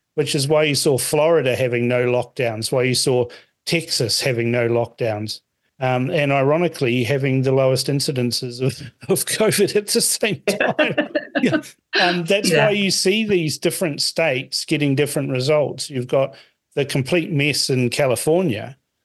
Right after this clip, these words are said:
Speaker 1: where they went completely over the top, draconian rules and regulations didn't, didn't help them at all,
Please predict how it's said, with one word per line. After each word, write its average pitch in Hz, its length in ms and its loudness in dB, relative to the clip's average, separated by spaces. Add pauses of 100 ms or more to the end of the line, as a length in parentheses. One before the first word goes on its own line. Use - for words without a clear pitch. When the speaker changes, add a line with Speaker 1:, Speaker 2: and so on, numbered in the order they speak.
(140)
Speaker 1:
where 139 140 0
they 131 140 2
went 135 240 0
completely 143 460 0
over 123 180 0
the 117 120 -6
top, 135 340 -4
draconian 131 960 0
rules 135 320 2
and 123 100 2
regulations 123 560 0
didn't, 127 320 -2 (220)
didn't 139 280 -2
help 131 260 -4
them 123 140 -8
at 127 60 -6
all, 147 300 -2